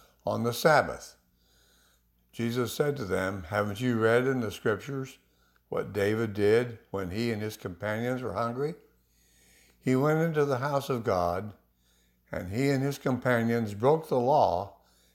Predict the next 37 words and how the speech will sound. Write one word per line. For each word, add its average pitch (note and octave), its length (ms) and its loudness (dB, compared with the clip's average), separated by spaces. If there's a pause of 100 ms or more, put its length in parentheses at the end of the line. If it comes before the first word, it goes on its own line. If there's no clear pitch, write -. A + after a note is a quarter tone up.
by - 200 -2
eating B2+ 360 -4
the B2 80 -4
sacred B2 480 0
loaves B2 340 0
of G#2+ 140 -6
bread G#2 460 2 (640)
that F2 160 -6
only A2 360 2
the B2 140 2
priests G#2 520 -2
are F#2 180 -2
allowed F#2 320 2
to - 100 -8
eat. G#2+ 380 -4 (1000)
And F2+ 120 -6
haven't C#3 360 4
you C#3 140 2
read B2+ 240 6
in C#3 140 0
the B2 80 2
law A2 380 4
of G#2+ 80 -2
Moses A2+ 680 -2 (500)
that G2 220 -2
the G#2 80 -8
priests C3 480 -2
on G#2 220 -2
duty B2 360 0
in G#2 120 -2
the F#2 100 -2
temple B2 480 -2
may G2 240 0
work A2 420 2
on G#2 200 -6
the F2+ 100 -6
Sabbath? B2+ 560 2